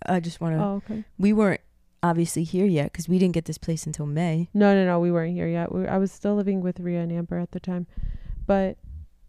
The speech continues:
Speaker 2: I'm the type of person, if something is wrong with my relationship and I'm out,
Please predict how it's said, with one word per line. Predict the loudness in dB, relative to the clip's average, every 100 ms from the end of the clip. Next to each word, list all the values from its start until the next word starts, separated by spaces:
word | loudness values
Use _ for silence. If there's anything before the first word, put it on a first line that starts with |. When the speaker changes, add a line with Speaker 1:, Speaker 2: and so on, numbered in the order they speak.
| -20 -20 -8 0
Speaker 2:
I'm | 2
the | 2
type | 2 0
of | 0
person, | 0 0 -2 -6 -4
if | -4 -4 -4
something | -8 -6 -4 -2 -2 -4
is | -2 -2
wrong | 0 -2 -2
with | -2
my | -2 -2
relationship | 0 0 0 -2 0 0 2
and | 0
I'm | -2 -2
out, | 0 0 0